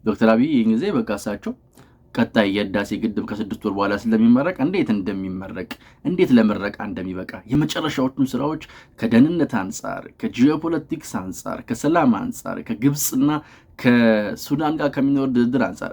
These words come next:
እንዴት ጫጫታ ሳይበዛ እንደሚጨርሱት፣ የባህር በር የሚለውን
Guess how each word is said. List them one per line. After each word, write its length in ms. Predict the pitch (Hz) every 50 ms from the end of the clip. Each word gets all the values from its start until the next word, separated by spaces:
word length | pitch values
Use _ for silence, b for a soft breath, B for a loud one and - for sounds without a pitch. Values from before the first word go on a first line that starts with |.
| -
እንዴት 540 | 131 135 143 139 131 120 117 131 135 147 147 - -
ጫጫታ 300 | 131 117 110 - 113 117 110
ሳይበዛ 320 | - 110 98 104 117 143 139
እንደሚጨርሱት፣ 800 | 107 92 98 95 98 95 - 101 98 101 - - 110 107 - - - _ _ _ _ _ _ _ _ _ _ _ _ _ _ b b b b b -
የባህር 240 | - - - - 131
በር 200 | 120 202 202 185 - -
የሚለውን 480 | - - 156 151 156 147 139 131 127